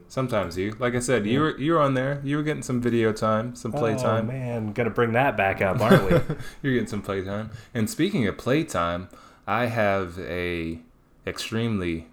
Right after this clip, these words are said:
Speaker 1: lengthy play time with, uh, Halo I was just looking at. I have, uh,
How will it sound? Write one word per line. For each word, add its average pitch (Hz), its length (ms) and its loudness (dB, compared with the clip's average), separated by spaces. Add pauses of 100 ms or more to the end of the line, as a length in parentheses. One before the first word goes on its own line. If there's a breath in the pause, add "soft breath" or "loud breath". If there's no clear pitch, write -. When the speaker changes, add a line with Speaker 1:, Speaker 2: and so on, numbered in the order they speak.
(260)
Speaker 1:
lengthy 95 680 -2 (460)
play 87 260 -2
time 82 560 -4 (240)
with, 87 320 -6
uh, 80 380 0 (320 soft breath)
Halo 95 540 0
I 92 100 -2
was 82 160 -2
just 82 200 -6
looking 87 300 -6
at. 92 280 -4
I 85 140 -4
have, 82 280 -2
uh, 80 280 0